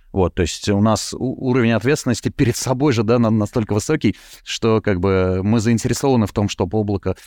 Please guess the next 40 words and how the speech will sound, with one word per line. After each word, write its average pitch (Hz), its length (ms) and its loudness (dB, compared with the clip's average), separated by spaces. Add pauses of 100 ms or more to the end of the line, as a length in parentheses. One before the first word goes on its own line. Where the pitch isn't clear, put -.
(120)
хорошо 113 320 -2
работало. 113 320 2
Просто 110 300 -2
я 101 480 2 (160)
там 92 140 2
не 104 80 4
буду 107 180 -2
называть 90 440 -2
имен, 185 420 2
а, 104 420 2
работал 101 320 0
с - 100 -10
некоторыми 95 360 0
облаками, 107 420 2
которые 107 320 0
такие 98 320 -2
типа, - 280 -4
вот 92 200 -2
у 87 60 -6
нас 87 160 -4
там 85 220 -4 (400)
есть 104 280 0
control 107 360 2
plane, 117 300 2
и 104 40 0
не 104 100 0
дай 107 160 2
бог 101 240 -4
он 104 80 -2
упадет, 120 400 0
а 113 60 0
то, 131 120 -2
что - 160 -10
там, 101 280 0
не 107 80 0
знаю, 104 160 0
какой-нибудь 95 240 -6
гипервизор 104 420 0
у 92 40 -2
клиента 107 440 -2